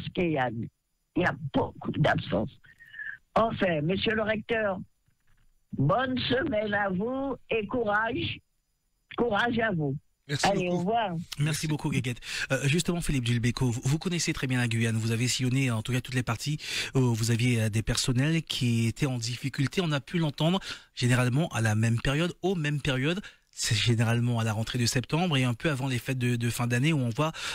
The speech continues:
Speaker 3: euh, remonter les dossiers. Il se passe quoi aujourd'hui ? Est-ce qu'il y a une crise de vocation pour devenir, euh, instituteur, professeur ? Est-ce que les moyens dont disposent ces, ces personnels,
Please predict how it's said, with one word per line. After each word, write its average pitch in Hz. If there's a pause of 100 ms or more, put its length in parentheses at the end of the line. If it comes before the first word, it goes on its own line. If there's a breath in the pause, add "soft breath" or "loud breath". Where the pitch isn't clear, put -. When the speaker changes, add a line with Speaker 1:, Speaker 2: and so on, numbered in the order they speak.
Speaker 3:
euh, 120
remonter 131
les 156
dossiers. 123 (200 loud breath)
Il -
se -
passe -
quoi 170
aujourd'hui ? 120
Est-ce 160
qu'il -
y -
a -
une 135
crise 190
de 151
vocation 127
pour 135
devenir, 123
euh, 110
instituteur, 123
professeur ? 135 (280 loud breath)
Est-ce 139
que -
les 160
moyens 165
dont 143
disposent 143
ces, -
ces 135
personnels, 156